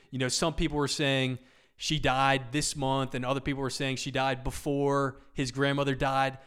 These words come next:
It's like, in what world could you write an article about a star football player having a fake girlfriend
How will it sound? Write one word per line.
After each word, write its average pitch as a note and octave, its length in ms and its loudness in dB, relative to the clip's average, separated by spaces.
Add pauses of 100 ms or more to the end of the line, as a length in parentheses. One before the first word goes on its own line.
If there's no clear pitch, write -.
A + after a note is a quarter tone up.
(140)
It's - 180 -6
like, F3+ 200 -2
in C#3 220 2
what G#3+ 260 8
world C#3 480 4 (260)
could D3+ 160 -2
you G#3 140 4
write E3+ 400 2
an D#3 120 -4
article C#3+ 600 0 (100)
about D3+ 240 0
a B2+ 60 -4
star G3+ 340 4
football D#3+ 380 4
player B2 440 2 (200)
having E3 320 2
a C3+ 80 -2
fake - 520 2
girlfriend C3+ 720 2